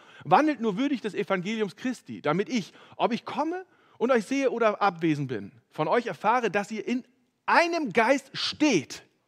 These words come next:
und einmütig mit uns kämpft für den Glauben des Evangeliums. Hier benutzt also Paulus diese Sprache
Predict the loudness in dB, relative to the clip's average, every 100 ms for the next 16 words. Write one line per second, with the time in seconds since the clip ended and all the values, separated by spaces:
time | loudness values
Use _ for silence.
0 | _ _ _ _ _ _ _ _ _ _
1 | _ 0 0 -2 -4 2 4 4 2 0
2 | -4 -4 -6 -8 -4 -4 -4 -8 -6 -2
3 | 2 2 0 -6 -8 -8 -8 -6 -4 -4
4 | -8 -14 -20 _ _ _ _ _ _ _
5 | _ _ _ _ _ _ -2 0 0 -2
6 | -4 -4 -2 -2 -2 -6 -8 -2 0 0
7 | -4 -10